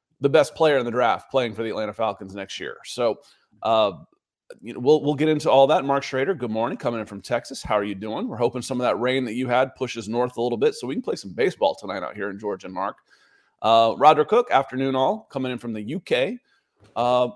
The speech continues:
Kevin Mapp over on Facebook kicking us off, said, "What's up, guys?" Rob Bucksbaum, also on YouTube, saying, "Good morning and happy, uh, Friday, everyone," to you as well. And Kevin Mapp has a sentiment that I saw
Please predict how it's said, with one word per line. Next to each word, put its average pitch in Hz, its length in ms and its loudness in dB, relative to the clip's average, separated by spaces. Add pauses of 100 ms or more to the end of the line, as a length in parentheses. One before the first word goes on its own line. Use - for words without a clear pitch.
Kevin 160 260 0
Mapp 180 260 4
over 180 200 4
on 175 140 2
Facebook - 540 0
kicking 120 280 -4
us 104 160 -8
off, 135 240 0
said, - 160 -14
"What's 113 240 -8
up, 101 200 -4
guys?" 107 480 -4
Rob 110 480 0
Bucksbaum, 127 640 -2 (220)
also 117 500 0
on 117 300 -4
YouTube, 117 440 -8
saying, 120 160 -10
"Good 104 100 -8
morning 104 240 -6
and 120 80 -10
happy, 104 300 -8 (320)
uh, 101 160 -2
Friday, 95 340 -4
everyone," 117 360 -8
to - 160 -12
you 120 180 -2
as 98 100 -10
well. 110 320 -2 (520)
And 190 160 -6
Kevin 269 280 6
Mapp 185 320 4
has 143 260 2
a 120 40 -8
sentiment 135 540 -6
that 131 100 0
I 127 100 2
saw 135 320 4